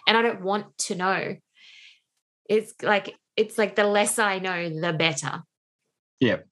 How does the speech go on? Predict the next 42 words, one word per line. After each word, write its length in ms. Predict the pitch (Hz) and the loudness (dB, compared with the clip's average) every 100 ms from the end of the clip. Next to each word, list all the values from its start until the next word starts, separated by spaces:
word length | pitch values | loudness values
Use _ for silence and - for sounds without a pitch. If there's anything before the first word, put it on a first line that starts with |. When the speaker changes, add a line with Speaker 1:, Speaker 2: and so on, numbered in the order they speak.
| _ _ _ _ _ - - - - | _ _ _ _ _ -20 -16 -14 -4
Speaker 1:
So 280 | - 226 214 | 0 2 2
I 120 | 214 | 0
totally 480 | 208 262 269 240 214 | 0 -2 0 -2 -2
understand, 600 | 190 190 - 214 226 202 | -2 -4 -4 -2 0 0
because 260 | 220 220 214 | -2 0 2
I'm 160 | 247 | 2
the 80 | 233 | 0
same. 460 | 226 226 339 190 156 | -2 -2 0 -2 0
I 200 | 190 294 | 2 2
ha-, 200 | 269 208 | 0 0
I 140 | 190 | 0
have 220 | 269 294 226 | 0 0 -2
my 120 | 190 | -4
skeptic 540 | - 202 - 190 190 | -4 -6 -4 -8 -4
mind 380 | 185 170 170 175 | 0 2 0 0
when 120 | 175 | -2
it 100 | 170 | -2
comes 400 | - 185 180 - | -2 -2 -2 -4
to 120 | - 175 | -2 0
psychic 440 | 185 170 202 - | 0 0 -4 -8
mediums 480 | 180 180 170 165 160 | -6 -4 -4 -4 -4
as 100 | 156 | 0
well. 400 | 247 220 156 156 190 | 2 2 -2 -4 -2
And 180 | 196 | -2
if 160 | 202 202 | -2 0
I 160 | 226 262 | 2 0
didn't 240 | 226 185 | -4 -8
experience 600 | - - 226 247 226 - | -8 -4 -2 0 -2 0
it, 80 | 170 | -2
I 40 | |
probably 420 | - 202 175 175 | 0 -2 0 -2
wouldn't 220 | 160 165 185 | -2 -2 0
believe 320 | 160 151 147 | 2 2 0
it. 140 | 143 - _ _ _ _ _ _ - 147 | -4 -6 _ _ _ _ _ _ -2 2
Speaker 2:
Yeah. 120 | - | 2
Speaker 1:
<laughs> 60 | - | 0
Like, 100 | - | -6
I'd 160 | 196 - | -6 -4
be 80 | 262 | -2
like, 160 | - | 0
"Uh, 320 | 311 359 294 233 | 2 2 4 2
nah, 420 | 202 190 190 | 4 4 2